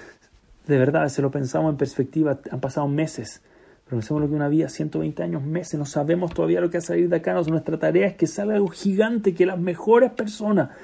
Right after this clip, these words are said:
el mejor brillo, la belleza máxima de cada uno de nosotros salga de lo que estamos viviendo ahora. Entonces quiero cerrar con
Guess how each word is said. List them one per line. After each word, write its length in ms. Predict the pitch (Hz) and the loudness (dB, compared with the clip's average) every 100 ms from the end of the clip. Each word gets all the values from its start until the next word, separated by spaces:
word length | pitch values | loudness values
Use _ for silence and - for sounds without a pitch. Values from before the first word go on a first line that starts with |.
| - _ _ | -20 _ _
el 180 | 190 190 | 6 6
mejor 480 | 196 - 220 220 214 | 4 4 6 6 6
brillo, 360 | 226 233 208 | 4 8 8
la 200 | 180 180 | 10 8
belleza 760 | 185 202 180 190 190 226 220 220 | 4 0 6 6 6 2 4 4
máxima 720 | 208 214 233 - 240 233 240 | 6 4 2 0 0 2 2
de 140 | 214 | 2
cada 260 | 226 240 233 | 6 6 6
uno 180 | 233 226 | 4 4
de 60 | |
nosotros 640 | 202 - 220 185 160 - - - - - - | 2 2 0 0 -6 -10 -20 -20 -20 -20 -18
salga 360 | - 160 160 | 2 4 6
de 40 | 156 | 4
lo 80 | |
que 60 | 135 | 2
estamos 300 | - 143 127 | -4 -4 -2
viviendo 380 | 127 120 110 104 | 0 0 -2 -6
ahora. 280 | - - - _ _ _ _ - - - - - - _ _ _ _ _ _ _ _ _ _ _ _ | -10 -14 -16 _ _ _ _ -20 -20 -20 -20 -20 -20 _ _ _ _ _ _ _ _ _ _ _ _
Entonces 340 | 127 160 - | 4 4 2
quiero 300 | - 160 147 - - _ _ _ _ _ _ _ _ _ - - _ _ _ _ - - _ | 6 8 8 2 -20 _ _ _ _ _ _ _ _ _ -20 -20 _ _ _ _ -20 -20 _
cerrar 760 | - - - 120 123 135 170 - _ | -16 -6 0 4 4 4 2 -10 _
con 220 | 127 | -2